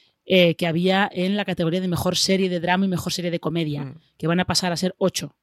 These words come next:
Speaker 1: a partir de ahora. Y estas son ocho fijas. Eh, en el resto de categorías han incluido una nueva, una nueva manera de, un nuevo baremo para decidir cuántas son las nominadas en cada categoría, que depende de,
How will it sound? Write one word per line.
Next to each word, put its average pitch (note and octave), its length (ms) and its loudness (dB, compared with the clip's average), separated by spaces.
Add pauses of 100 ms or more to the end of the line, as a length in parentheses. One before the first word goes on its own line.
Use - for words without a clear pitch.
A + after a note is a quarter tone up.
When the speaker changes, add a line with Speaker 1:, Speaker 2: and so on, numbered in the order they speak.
Speaker 1:
a - 100 -10
partir E3+ 300 0
de D#3 100 0
ahora. D3 280 -6 (260)
Y G3 160 4
estas C#4 240 4
son A3 140 0
ocho A3 180 -2
fijas. D#3+ 500 -6 (520)
Eh, D#3+ 500 2
en E3 80 -2
el E3+ 140 -4
resto F#3 280 0
de G#3 300 -2
categorías F#3+ 440 -2
han F#3+ 100 -4
incluido F#3 600 -2
una F3 280 -6
nueva, E3+ 720 -2 (320)
una F3+ 80 4
nueva F3+ 320 4
manera F3 640 0
de, E3 260 -2
un E3+ 100 -2
nuevo F#3 160 0
baremo F3 460 0 (220)
para E3 140 -2
decidir E3 500 -2 (220)
cuántas F#3 320 2
son F3+ 80 -6
las E3 100 -6
nominadas E3+ 400 -6
en E3 80 -8
cada E3 160 -8
categoría, F#3+ 600 0
que G#3 100 -4
depende F#3+ 480 -4
de, F#3+ 300 -4